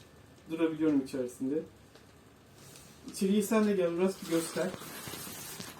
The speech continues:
Tabii burası şu an bilek bir çadır olduğu için içerisi karanlık.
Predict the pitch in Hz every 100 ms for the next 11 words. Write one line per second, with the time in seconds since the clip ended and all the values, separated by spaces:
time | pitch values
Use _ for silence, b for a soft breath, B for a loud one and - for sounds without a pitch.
0 | - - 165 180 - - - - - 175
1 | 170 180 180 190 190 175 196 185 185 190
2 | 202 - 226 226 - 170 160 156 175 160
3 | 147 165 -